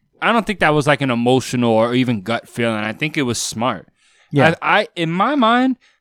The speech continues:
Speaker 1: as lethal, I mean, 'cause look at it. The devil himself said it, right? "You are the most dangerous, but also the easiest to handle."
Speaker 2: Mm-hmm.
Speaker 1: Bro, if they lose Asta, it's, well,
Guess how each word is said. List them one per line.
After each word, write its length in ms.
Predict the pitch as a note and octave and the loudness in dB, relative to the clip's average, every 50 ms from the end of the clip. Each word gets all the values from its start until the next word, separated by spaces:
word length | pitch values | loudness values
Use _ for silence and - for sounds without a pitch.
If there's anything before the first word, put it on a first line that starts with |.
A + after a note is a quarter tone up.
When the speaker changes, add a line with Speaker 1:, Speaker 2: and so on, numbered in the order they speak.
| _ _ _ | _ _ _
Speaker 1:
as 300 | D#3 D#3 D3+ C3 A#2+ A2+ | 0 0 0 0 -2 -4
lethal, 640 | C3+ D3 F3+ G#3+ A3 - - B3 A3 G#3 G3+ - - _ _ | -4 -2 0 0 -2 0 2 2 4 4 2 0 -4 _ _
I 80 | D#3+ E3+ | -6 -4
mean, 180 | F3+ F#3+ F3+ E3 | -2 -2 -2 0
'cause 180 | - G3 E3 | -2 -2 -2
look 200 | E3 F#3 E3+ - E3 | 0 -2 -2 0 -2
at 100 | B2 G#2+ | -2 -2
it. 240 | G#2 F#2+ - - A#2+ | -4 -10 -14 -10 -4
The 120 | C3 C#3 | -4 -4
devil 340 | B2+ C3 F3+ G3+ G#3+ A3+ G3+ | 0 2 0 0 2 2 0
himself 460 | F#3+ F#3 E3 - - - D3 C3 - | 0 0 0 -2 0 0 0 0 -2
said 240 | - - B2+ G#2 F#2 | -2 -4 -2 -2 -2
it, 80 | F2 | -2
right? 280 | F#2+ A2 A#2 A#2 A#2 G#2 | 0 0 2 2 0 -2
"You 440 | G#2 A#2 C3+ F3 G3+ A3 A3+ A3 F#3+ | -4 -4 -2 0 2 2 2 2 2
are 340 | C#3 D3+ D3+ D3+ D3+ D3+ C#3 | 2 4 6 6 6 4 2
the 100 | B2+ A#2 | 0 -2
most 460 | A2 G#2+ A2+ A#2+ C3+ C#3 - - - | 0 0 2 2 2 0 -2 -6 -8
dangerous, 800 | _ A#2+ A2+ B2 C3+ D3+ D3+ D3+ D#3 E3 E3+ F#3 - - - - _ _ - _ _ _ | _ 0 2 2 2 2 2 0 0 0 0 0 -2 -6 -14 -20 _ _ -20 _ _ _
but 160 | - B2 B2 - | -2 -2 -2 0
also 380 | B2+ B2+ B2 A#2 - - B2+ | 0 0 0 0 0 -2 -4
the 180 | A#2+ A2 G#2+ - - | -2 -2 -4 -6 -6
easiest 500 | A#2 B2 B2 A#2+ A2 G2+ A2 G#2 - - - | -4 -2 0 0 0 -2 -4 -6 -6 -8 -10
to 80 | G#2 F#2 | -10 -6
handle." 520 | G2+ G#2+ G#2 F#2+ F#2+ E2 D#2 D#2+ - - _ | -4 -4 -4 -4 -6 -8 -10 -12 -14 -14 _
Speaker 2:
Mm-hmm. 300 | A#2 A#2+ G2+ A#2 A2 A#2 A#2+ - | -10 -8 -8 -8 -10 -10 -8 0
Speaker 1:
Bro, 220 | E3 E3+ E3+ D#3+ | 2 4 4 4
if 80 | D3+ - | 4 2
they 120 | F3+ F3 E3+ | 2 2 2
lose 400 | E3+ E3+ G3+ G#3 A3 G#3+ - - - | 2 2 0 0 0 -2 -2 -4 -4
Asta, 420 | D3 D#3 D#3 D#3+ D3 - - B2 A2+ G#2+ E2+ | 0 2 2 2 0 -2 -4 -4 -4 -4 -4
it's, 340 | A2 G#2+ F#2 - - - - - _ _ _ _ _ _ _ _ _ _ _ _ _ _ _ _ _ _ _ _ - - _ _ _ - | -6 -6 -8 -8 -10 -12 -12 -14 _ _ _ _ _ _ _ _ _ _ _ _ _ _ _ _ _ _ _ _ -20 -20 _ _ _ -4
well, 460 | D3+ D#3 E3+ E3+ E3 D#3+ D3+ - | 2 6 6 8 6 6 4 0